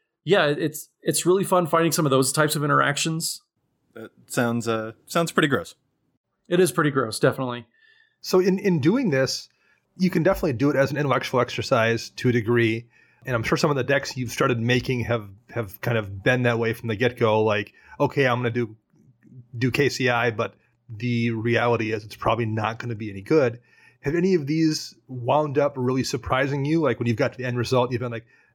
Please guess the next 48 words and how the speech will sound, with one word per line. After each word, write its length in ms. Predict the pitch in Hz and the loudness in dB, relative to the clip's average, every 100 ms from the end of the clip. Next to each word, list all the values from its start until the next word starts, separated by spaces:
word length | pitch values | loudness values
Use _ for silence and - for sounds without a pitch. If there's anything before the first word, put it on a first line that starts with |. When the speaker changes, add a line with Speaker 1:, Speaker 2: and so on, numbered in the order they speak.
| - | -2
Speaker 3:
"Man, 120 | 151 | 0
this 160 | 180 | 0
is 80 | 214 | 0
a 60 | 175 | 2
legit 340 | 131 127 139 | 2 2 0
deck, 220 | 113 160 | 2 2
and 80 | - | 2
I 60 | 120 | -2
didn't 220 | 120 120 | -2 -6
think 240 | - 131 | -8 -6
it 40 | 127 | -6
was 160 | 117 | -8
gonna 120 | 127 113 | -8 -6
be 80 | |
able 100 | 117 | -6
to 60 | 104 | -10
be 220 | 95 123 | -8 -6
that." 300 | 107 - - - _ _ _ _ _ _ _ _ _ - | -4 -6 -12 -20 _ _ _ _ _ _ _ _ _ -4
Speaker 1:
Uh, 320 | 151 139 160 | 2 4 2
the 100 | 175 | 0
Kark 240 | - 214 | 0 0
Clan 200 | 175 190 | 2 2
Ironworks 460 | 170 156 165 160 - | 4 4 4 0 0
deck 260 | 156 160 - _ _ _ - | 0 0 -2 _ _ _ -8
definitely 340 | 147 165 156 165 | 0 2 4 2
surprised 500 | 175 165 143 139 143 | 2 0 2 2 2
me. 260 | 185 233 - _ _ _ - | 0 -2 -6 _ _ _ 2
I, 80 | |
I 600 | 143 151 113 143 156 151 143 | 2 2 2 2 2 -2 -4
wasn't 320 | 139 151 147 | 2 2 2
expecting 380 | 147 165 151 160 | 2 2 2 2
it 100 | 151 | 2
to 80 | 135 | 0
be 220 | 139 151 | 2 2
as, 260 | 131 117 - _ - | 2 0 -8 _ 0
as 280 | 135 127 | 2 2
fluid, 440 | - - 143 147 147 | -2 -2 2 4 2
at, 260 | 143 143 | 0 -2
you 80 | 147 | 0
know, 140 | 131 127 | 2 2
and, 120 | 131 | 2
and 140 | 135 | 2
consistent. 500 | 135 135 156 147 139 | 4 2 2 0 0
Once 220 | 135 160 | 2 0
it 60 | 165 | -2
got 320 | 139 131 147 | 0 0 0
set 200 | - 151 | 0 2
up, 300 | 131 151 - | 2 0 -4